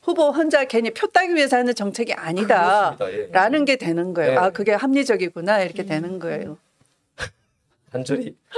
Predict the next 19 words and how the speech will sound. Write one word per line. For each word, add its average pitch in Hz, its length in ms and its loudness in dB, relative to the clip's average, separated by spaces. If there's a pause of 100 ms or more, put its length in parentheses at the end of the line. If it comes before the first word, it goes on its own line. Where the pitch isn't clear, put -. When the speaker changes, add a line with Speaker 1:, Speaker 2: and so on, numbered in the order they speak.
(160)
Speaker 2:
눈물로 160 380 2
호소합니다. 139 460 0
피눈물로. 160 500 -8 (440)
이 107 240 -14 (140)
의원님들도 117 680 -6
열심히 123 260 -6
하시는 127 260 -6
건 120 100 -4
아는데 165 340 -6
Speaker 1:
네, 160 180 -10
네. 156 60 -8
Speaker 2:
그렇게 143 220 -2
열심히 151 220 0
해서는 127 200 -4
안 95 80 -12
돼요. 95 120 -6
제가 95 200 -8
Speaker 1:
네. 92 40 -14
Speaker 2:
보기에는. 160 320 -8